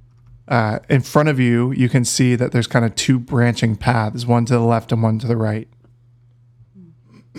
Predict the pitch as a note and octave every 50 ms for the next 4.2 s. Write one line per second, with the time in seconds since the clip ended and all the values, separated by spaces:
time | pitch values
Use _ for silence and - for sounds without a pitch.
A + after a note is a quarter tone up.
0 | D3+ - C#3 - - _ _ _ _ _ _ _ _ _ _ _ _ _ _ _
1 | _ - _ _ _ _ _ _ _ _ _ _ _ _ _ _ _ _ _ _
2 | _ _ _ _ _ _ _ _ _ _ _ _ _ _ _ _ _ _ _ -
3 | C3+ B2 A#2+ B2 A#2+ A2+ A#2+ A#2+ A#2+ A#2 A#2 A#2 A#2 A#2 - - B2 A#2+ - C3+
4 | B2+ B2 B2 B2+